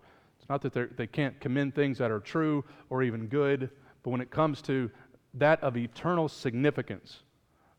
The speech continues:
only those who can communicate the life-giving gospel are those that we should give ear to. "For since the wisdom of God, the world did not know God through wisdom,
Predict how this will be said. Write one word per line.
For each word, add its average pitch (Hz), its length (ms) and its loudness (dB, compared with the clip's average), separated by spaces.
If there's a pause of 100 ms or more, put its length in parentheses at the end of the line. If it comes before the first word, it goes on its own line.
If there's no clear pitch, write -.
(140)
only 165 260 4
those 151 360 2
who 143 100 -2
can 139 200 -4
communicate 147 600 0
the 127 100 -2
life-giving 127 680 0
gospel 123 560 -4 (720)
are 120 120 0
those 120 260 -2
that 117 100 -4
we 113 120 0
should 110 200 -6
give 113 180 -2
ear 117 240 -4
to. 98 260 -10 (1300)
"For 156 120 4
since 190 300 2
the 139 100 2
wisdom 165 420 4
of 143 140 0
God, 131 240 4
the 127 80 0
world 147 240 6
did 143 100 2
not 127 200 4
know 151 300 4
God 123 320 2
through 160 220 0
wisdom, 117 420 0